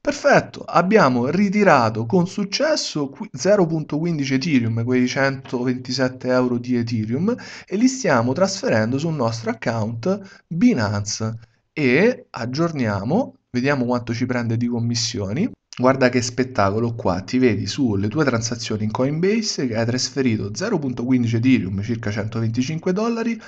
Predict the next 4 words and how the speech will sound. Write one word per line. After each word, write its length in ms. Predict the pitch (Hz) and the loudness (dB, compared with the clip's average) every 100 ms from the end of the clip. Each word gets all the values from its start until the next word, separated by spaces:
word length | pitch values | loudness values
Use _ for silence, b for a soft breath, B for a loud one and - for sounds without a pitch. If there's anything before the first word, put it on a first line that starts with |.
| B B _ | B B _
dal 220 | 117 117 | 0 2
Coinbase 500 | 127 123 117 113 104 | 2 4 4 2 -2
Exchange, 920 | - - 104 95 101 131 208 - - _ | -6 -2 -2 0 0 0 0 -4 -16 _
vedi? 360 | 110 104 139 | -4 0 0